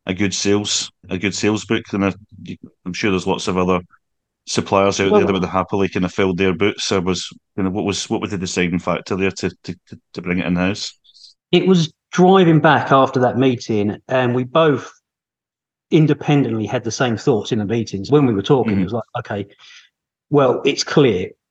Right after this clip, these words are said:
Speaker 2: to secure the business," and obviously this is our livelihood, so it's, it now, you know, and it was very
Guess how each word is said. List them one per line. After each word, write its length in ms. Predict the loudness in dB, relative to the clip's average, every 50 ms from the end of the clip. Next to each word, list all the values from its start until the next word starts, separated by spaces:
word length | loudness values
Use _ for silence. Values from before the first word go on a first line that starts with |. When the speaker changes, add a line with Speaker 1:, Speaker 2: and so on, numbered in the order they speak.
| _ _ _ _ -8
Speaker 2:
to 120 | -8 -8 -6
secure 360 | -6 -6 -4 0 2 4 4 4
the 80 | 4
business," 540 | 4 2 0 0 -2 -6 -6 -6 -8 -8 -4
and 160 | -2 -2 0
obviously 300 | 0 0 0 2 0 0
this 120 | 0 0 0
is 80 | 0
our 120 | 0 2 2
livelihood, 480 | 2 2 0 0 -2 -6 -10 -8 -6
so 140 | -6 -4 -2
it's, 640 | -2 -2 -2 -2 -2 -4 -6 -4 -4 -6 -8 -10 _ -6
it 280 | -2 -2 -2 -2 -4 -14 _ _ -4
now, 540 | 0 2 2 2 0 -2 -6 -6 -8 -8 -8 -6
you 120 | -4 -4
know, 380 | -2 -2 -2 -2 -2 -2 -2 -6 _ -6
and 280 | -2 -2 -2 -2 -4 -10 _ _ _ _ -20 -20 _ _ _ _ _ _ _ _ _ _ 2
it 140 | 4 6 6
was 400 | 6 6 6 4 2 -2 -6 -8 _ _ _ _ _ _ _ _ _ _ _ _ _ _ _ _ _ _ -8
very 720 | -2 2 4 6 6 6 6 6 6 6 4 2 2